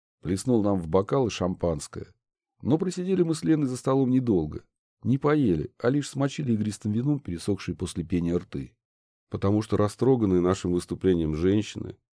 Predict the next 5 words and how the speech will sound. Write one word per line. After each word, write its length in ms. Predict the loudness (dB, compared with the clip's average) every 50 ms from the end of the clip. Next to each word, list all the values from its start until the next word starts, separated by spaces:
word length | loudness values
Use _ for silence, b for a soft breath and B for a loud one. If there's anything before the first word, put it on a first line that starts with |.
| _ _
потребовали 580 | -2 0 2 4 4 4 4 4 4 4 4 4 2
у 80 | 0
музыкантов 760 | -2 0 0 -2 -2 0 0 0 0 0 -2 -6 -10 -12 _ _ _ _ _
медленный 600 | -4 0 4 4 4 4 4 2 0 0 0 -2 -2
танец 580 | -4 -4 -4 -4 -4 -6 -8 -12 -14 -20 -20